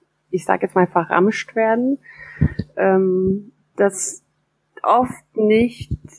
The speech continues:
äh, die Workshops den, den Preis haben, den sie eigentlich wert sind.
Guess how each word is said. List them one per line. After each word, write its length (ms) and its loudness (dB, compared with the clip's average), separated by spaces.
äh, 380 0
die 560 0
Workshops 520 2
den, 460 2
den 180 2
Preis 300 0
haben, 360 2
den 180 4
sie 120 -6
eigentlich 380 0
wert 280 0
sind. 320 -4